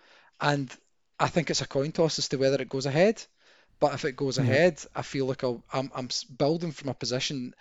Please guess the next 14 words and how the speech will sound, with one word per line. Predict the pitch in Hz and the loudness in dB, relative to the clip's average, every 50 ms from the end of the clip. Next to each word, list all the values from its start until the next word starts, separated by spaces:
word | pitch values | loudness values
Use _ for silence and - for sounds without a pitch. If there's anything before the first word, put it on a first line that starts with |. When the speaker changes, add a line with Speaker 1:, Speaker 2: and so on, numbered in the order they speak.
| - - - - - _ - | -20 -20 -20 -20 -20 _ -16
Speaker 1:
I've | - 143 123 | -10 -8 -2
never | 147 151 165 160 180 | 2 4 6 6 6
been | 143 - 143 139 143 | 6 4 2 -2 -2
in | 139 - 135 127 | -2 -6 -6 -6
a | 120 | -4
stronger | 120 - - 131 127 127 123 123 | -4 -4 -2 -2 -4 -4 -4 -8
position | - - 123 123 123 - 117 | -8 -6 -6 -4 -4 -6 -8
to | - 113 | -10 -10
build | - 120 113 113 | -8 -8 -8 -8
a | 117 | -8
training | - - - 120 120 135 143 | -10 -8 -8 -6 -6 -6 -4
block | 143 139 139 - - | -4 -4 -4 -4 -4
from. | - 147 127 123 117 - - | -6 -6 -6 -6 -10 -14 -8
So | - - 151 131 117 | -6 -2 -2 -2 -2